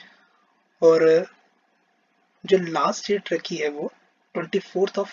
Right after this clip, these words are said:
March रखी है यूपीएससी ने। तो काफ़ी लोग जो है वो form fill नहीं कर पा रहे हैं, उनको दिक्कत आ रही है form fill करने में। तो ऐसा इसीलिए है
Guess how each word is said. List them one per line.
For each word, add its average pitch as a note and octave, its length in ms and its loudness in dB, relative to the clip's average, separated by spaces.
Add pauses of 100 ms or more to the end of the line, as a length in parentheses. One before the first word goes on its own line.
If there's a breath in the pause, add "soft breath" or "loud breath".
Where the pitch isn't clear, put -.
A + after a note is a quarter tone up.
(100)
March E3+ 380 -4
रखी E3+ 220 -6
है D3+ 180 -10
यूपीएससी D3+ 420 -12
ने। D#3+ 120 -16 (880)
तो G#3 120 -2 (120)
काफ़ी F3 340 -2
लोग G3 260 -2
जो F3+ 160 -6
है E3+ 100 -6
वो F#3 260 -8 (420)
form F3 300 -8
fill F#3+ 380 0
नहीं F3+ 200 -4
कर E3+ 200 -2
पा D#3+ 160 -6
रहे D#3 180 -4
हैं, E3 180 -12
उनको F3 280 -6
दिक्कत - 420 -6
आ D#3+ 120 0
रही E3+ 180 -4
है D#3 140 -10
form D#3+ 280 -12
fill D#3+ 180 -8
करने D3+ 300 -6
में। D3+ 160 -14 (760 loud breath)
तो E3 120 -4
ऐसा D#3+ 240 -6
इसीलिए E3 520 -2
है F3+ 140 -8